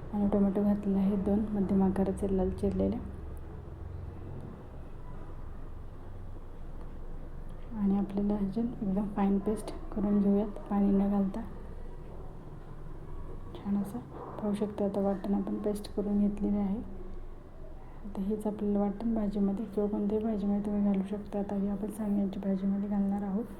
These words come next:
सर्वप्रथम मी ते कढई ठेवलेलं आहे. कढई छान तापलं की मग आपल्याला एक चमचा इतकं तेल घालायचं आहे. सर्वप्रथम आपण सांडगे जे आहेत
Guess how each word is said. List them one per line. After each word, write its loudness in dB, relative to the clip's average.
सर्वप्रथम 2
मी 4
ते 4
कढई 2
ठेवलेलं 0
आहे. -2
कढई 2
छान 0
तापलं 0
की -2
मग 2
आपल्याला -2
एक -2
चमचा 2
इतकं 0
तेल 2
घालायचं 2
आहे. 0
सर्वप्रथम 2
आपण -2
सांडगे 2
जे 0
आहेत 2